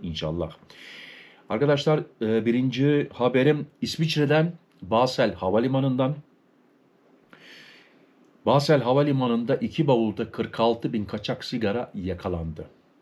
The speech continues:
<clears throat> Haber Zafer Atamer. Basel Havalimanı'nda bir yolcunun iki bavulunda iki bin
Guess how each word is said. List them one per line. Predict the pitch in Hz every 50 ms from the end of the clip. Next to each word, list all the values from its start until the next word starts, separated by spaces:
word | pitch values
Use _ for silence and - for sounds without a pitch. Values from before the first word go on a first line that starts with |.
| _ _ _ _ _ _ _ _ _ _ _ _ _ - - - - - - - - - _ _ _ - - - - - - - _ _ _ _ _ _ -
<clears throat> | - - - 202 165 - - - - - - _ - - - - - _ _ _ _ _ _ _ _ _ _ _ _ _ _ _ - -
Haber | - 110 113 123 123 123 120 -
Zafer | 104 - 123 120 - - 113 110 110 -
Atamer. | 101 101 - - 123 104 95 85 80 - - - _ - - - - _ -
Basel | 123 135 143 147 - 151 127 104
Havalimanı'nda | 92 107 117 131 147 147 143 131 131 120 117 113 110 110 127 123 131
bir | 143 147
yolcunun | 139 127 113 113 107 104 104 110 120 - -
iki | 117 - 170 156
bavulunda | 151 135 117 110 101 101 98 101 120
iki | 117 - 113 - - 165 143
bin | 127 110